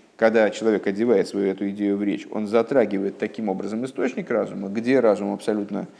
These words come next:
э, ясен и непротиворечив, тогда возникает ситуация опять ясности уже и на раскрытом уровне. Э, близ йогвипса, да, да. Так вот, э, поскольку разум, как он находится в своём источнике,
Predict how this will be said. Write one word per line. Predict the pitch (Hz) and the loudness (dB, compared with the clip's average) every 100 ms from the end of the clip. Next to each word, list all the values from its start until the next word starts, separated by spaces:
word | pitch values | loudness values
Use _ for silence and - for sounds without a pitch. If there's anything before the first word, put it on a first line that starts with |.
| - _ | -20 _
э, | - 98 95 98 | -4 2 2 2
ясен | 107 110 - 92 87 - | 4 2 2 -8 -12 -12
и | 98 98 | -6 -2
непротиворечив, | 104 113 107 113 117 110 - - - - _ - _ _ - | -2 -2 0 0 0 0 -6 -8 -18 -20 _ -20 _ _ -4
тогда | 82 143 | 4 4
возникает | 190 120 113 135 135 | 4 0 2 0 0
ситуация | - 113 113 131 | 0 2 4 2
опять | 135 113 120 | 2 0 4
ясности | 120 110 110 - 113 | 2 2 -4 -6 -4
уже | 113 113 127 | -4 -2 -2
и | 123 | 0
на | 151 | 0
раскрытом | 185 180 220 208 170 | -2 -2 -2 -2 -4
уровне. | 139 139 147 - - - - - - | -6 -8 -12 -20 -20 -20 -20 -20 0
Э, | 110 117 | 8 8
близ | 120 147 214 - 170 | 8 4 4 2 4
йогвипса, | 185 185 175 123 | 4 4 2 0
да, | 113 113 | 2 2
да. | 117 113 113 107 - - - | 2 2 4 4 2 -16 -2
Так | 127 151 | 2 6
вот, | 160 - - | 6 4 2
э, | 113 | 6
поскольку | 143 143 - 190 - 135 | 8 6 8 8 8 6
разум, | 160 135 104 98 95 - | 10 8 8 -2 -4 4
как | 143 127 | 4 6
он | 120 | 2
находится | 117 127 117 107 | 2 2 0 0
в | |
своём | 127 123 120 | 2 2 2
источнике, | 120 139 113 107 98 104 | 0 0 0 -2 -4 -6